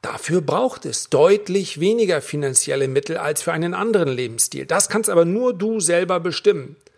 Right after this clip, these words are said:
Wichtig ist nur, dass du es bestimmst. In Phase eins des Lebens, die, ja, die beginnt letztendlich mit der Geburt, aber sagen wir mal, ab dem Zeitpunkt, wo ich ein Bewusstsein für mein Leben entwickle.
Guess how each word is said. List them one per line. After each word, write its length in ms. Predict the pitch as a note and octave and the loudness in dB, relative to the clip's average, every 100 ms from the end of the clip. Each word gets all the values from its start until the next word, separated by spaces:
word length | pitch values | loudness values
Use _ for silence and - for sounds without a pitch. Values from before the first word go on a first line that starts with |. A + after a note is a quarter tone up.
| _ - - - _ _ _ _ _ | _ -20 -20 -20 _ _ _ _ _
Wichtig 380 | - F#3+ - F#3+ | 2 2 2 -4
ist 220 | F#3+ - | -2 -2
nur, 140 | F3 D#3+ | -2 0
dass 260 | E3+ D#3+ | 2 2
du 100 | - | -2
es 120 | C#3 - | -6 -6
bestimmst. 580 | - - - B2 - - _ _ _ - - - - - - | -10 -12 -12 -14 -16 -20 _ _ _ -20 -20 -20 -20 -6 4
In 320 | G#3 B3 A#3 | 6 4 -2
Phase 600 | - - F#3 G3 F3+ F#3 - | -6 2 4 4 2 0 0
eins 340 | D#3 D3 - | -2 0 -2
des 220 | C#3 - | -2 -4
Lebens, 480 | C3+ B2 A2 A#2 - _ | -4 -6 -4 -4 -4 _
die, 760 | G3 B2 F#3+ A3 A#3+ B3 B3 G#3+ - - - _ - | -8 0 2 2 2 0 -2 -6 -12 -20 -20 _ -14
ja, 260 | - G#3 F3 | -10 -8 -6
die 120 | C3+ | -2
beginnt 420 | C3 C#3+ G#3 A#3 | 0 4 2 4
letztendlich 600 | D#3+ E3 - D3+ D3 C3 | 0 0 0 -2 -4 -4
mit 160 | C#3+ C#3 | -2 0
der 120 | C3+ | 2
Geburt, 480 | C3 B2 G#3 C4 - _ _ _ - _ - _ _ | 2 4 4 4 -2 _ _ _ -20 _ -20 _ _
aber 220 | F3 G3 | 0 4
sagen 260 | E3+ F3 F#3 | 4 4 2
wir 80 | E3 | 0
mal, 260 | D#3 D3 | -2 -4
ab 200 | B2 A#2 | -6 -4
dem 280 | C3+ E3+ F3+ | 0 0 0
Zeitpunkt, 520 | - C#3+ D3+ C#3 A2+ | 0 0 -2 -6 -2
wo 120 | C#3 | 0
ich 140 | D3 - | 0 0
ein 140 | C3 | -2
Bewusstsein 800 | A#2+ A2 D3+ G#3+ - - C#3 B2 | -4 0 2 4 2 0 -2 -6
für 320 | - E3 F#3 | -6 0 2
mein 340 | F3 C#3 C#3 B2+ | 2 2 0 0
Leben 300 | C3+ C#3 C#3 | 0 0 -4
entwickle. 520 | B2+ G#2+ C#3 - | -6 -2 -2 -2